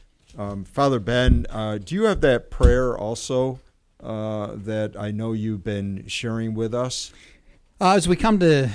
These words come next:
Speaker 2: sort of the end of our, uh, pilgrimage today, I'm gonna share, uh, a little bit of a different blessing. It comes from a,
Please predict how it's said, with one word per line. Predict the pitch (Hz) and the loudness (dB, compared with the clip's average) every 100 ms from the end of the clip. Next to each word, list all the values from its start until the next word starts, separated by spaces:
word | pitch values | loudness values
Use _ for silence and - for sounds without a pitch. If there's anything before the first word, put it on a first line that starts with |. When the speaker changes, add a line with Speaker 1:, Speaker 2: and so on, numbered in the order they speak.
| 135 | -6
Speaker 2:
sort | 139 165 | -8 -4
of | 143 | 0
the | |
end | 147 151 | 2 2
of | 139 | 4
our, | 131 123 120 | 4 2 0
uh, | 127 | -4
pilgrimage | 120 151 143 131 120 - | 0 2 2 2 -2 -4
today, | 123 123 131 | -4 0 2
I'm | 120 120 | 2 0
gonna | 120 113 | -2 -4
share, | - 135 123 120 | 0 2 2 0
uh, | 123 113 | -2 -4
a | 135 | 2
little | 139 143 | 4 4
bit | 127 123 | 4 2
of | 117 | 2
a | |
different | 113 139 117 | 0 -2 -4
blessing. | 123 117 - 117 | -4 -4 -4 -4
It | 113 | -6
comes | - 127 120 - | -4 -4 -4 -6
from | 127 110 | -8 -6
a, | 110 | -6